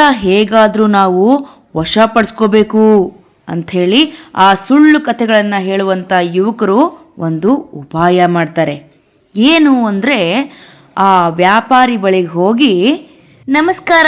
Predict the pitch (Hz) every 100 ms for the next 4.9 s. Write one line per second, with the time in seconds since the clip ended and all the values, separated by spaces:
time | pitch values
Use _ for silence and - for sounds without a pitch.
0 | 311 302 262 240 226 208 208 208 214 -
1 | - - 247 285 339 254 320 302 254 247
2 | 262 294 302 226 226 220 254 - - -
3 | _ - 302 330 302 349 302 233 226 240
4 | 226 247 320 277 285 - 208 220 285